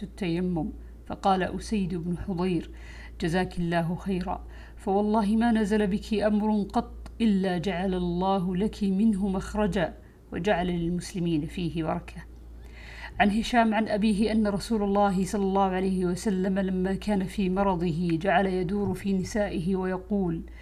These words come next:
"أين أنا غدا؟ أين أنا غدا؟" حرصا على بيت عائشة. قالت عائشة: "فلما كان يومي سكن." وعن هشام عن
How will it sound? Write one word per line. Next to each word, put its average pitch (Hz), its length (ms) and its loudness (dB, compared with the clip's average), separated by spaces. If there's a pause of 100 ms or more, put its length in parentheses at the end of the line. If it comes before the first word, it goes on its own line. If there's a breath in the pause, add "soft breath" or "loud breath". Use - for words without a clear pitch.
(300 loud breath)
"أين 226 180 8
أنا 180 320 2
غدا؟ 170 400 -4 (260)
أين 214 200 4
أنا 190 320 2
غدا؟" 175 380 0 (100)
حرصا 202 480 2
على 185 240 0
بيت 180 280 -2
عائشة. 175 460 -2 (200)
قالت 190 260 -2
عائشة: 185 400 -2 (540 loud breath)
"فلما 185 420 0
كان 175 300 0
يومي 175 560 -2 (120)
سكن." 185 360 -6 (1600 loud breath)
وعن 208 300 6
هشام 226 480 4
عن 214 180 2